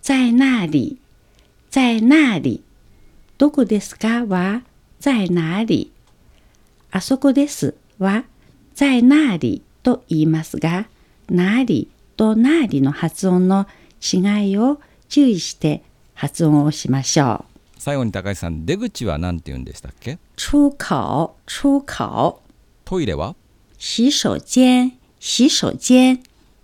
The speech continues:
Speaker 2: 喫煙所。
Speaker 1: 吸烟处、吸煙处。
Speaker 2: 授乳室。
Speaker 1: 哺乳室、哺乳室。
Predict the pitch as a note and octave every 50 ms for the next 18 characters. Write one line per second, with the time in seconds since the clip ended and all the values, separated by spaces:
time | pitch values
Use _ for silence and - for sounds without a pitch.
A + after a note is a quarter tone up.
0 | _ _ _ - - - - C#3 C#3 C3 A#2+ A#2+ A2+ G2 - G#2+ F2+ - _ _
1 | _ _ _ _ _ _ _ _ _ _ _ - - - C#4 C#4 C#4 D4 D4 C#4
2 | C#4 C#4+ C#4+ - - E4 C4 F3+ C3 - - _ _ _ _ _ _ - - -
3 | C4+ C4+ C4 C4+ C4+ C4 C4 C4+ - - - - C#4+ F#3+ - - _ _ _ _
4 | - _ _ _ G#2+ F#2+ F2 G2 A2 A#2 D3 F3 F3 D#3 B2 F2 - - - -
5 | C#2 - _ _ _ _ _ _ _ _ _ _ _ - A3 B3 D4 E4 D4 F3+
6 | B2 A#2 - - - - B3+ G3+ D#3 - - - _ _ _ _ _ _ - G#3
7 | A3+ C4 D4+ C#4+ G3 C3+ B2 - - - - A3+ F3+ - -